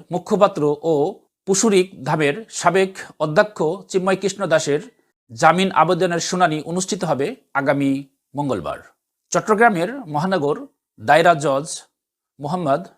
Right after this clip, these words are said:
সাইফুল ইসলামের আদালত এই শুনানি হবে। জানা গেছে, রাষ্ট্রদ্রোহ মামলায় ছাব্বিশে নভেম্বর জামিন নাকচ হওয়ার পর চিন্ময় দাসকে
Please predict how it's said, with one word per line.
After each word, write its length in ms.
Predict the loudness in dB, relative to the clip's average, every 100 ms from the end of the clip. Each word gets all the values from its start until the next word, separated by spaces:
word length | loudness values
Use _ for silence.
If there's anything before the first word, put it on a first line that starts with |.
| _ _
সাইফুল 440 | _ 0 2 4 2
ইসলামের 380 | 2 0 0 2
আদালত 540 | 2 2 2 0 -2 _
এই 320 | -4 -2 -4 -8
শুনানি 460 | -12 -6 -4 -2 -6
হবে। 340 | -8 -12 -12 -16 _ -4
জানা 220 | 0 2
গেছে, 420 | 2 0 -2 -4 -8 _ _ -4
রাষ্ট্রদ্রোহ 800 | -4 -2 -4 2 2 4 0 -2 -14 _
মামলায় 500 | -4 -2 0 -2 -4 -14 _
ছাব্বিশে 500 | -2 0 0 0 0
নভেম্বর 540 | 2 0 0 0 -2 -8 _ _ _ 0
জামিন 500 | 2 4 2 -2 -8 -16 _ _ _ 0
নাকচ 380 | 2 2 0
হওয়ার 180 | 2 2
পর 340 | 2 0 0 -4 _ _ _
চিন্ময় 380 | -6 -2 0 0
দাসকে 460 | -2 -2 -6 -8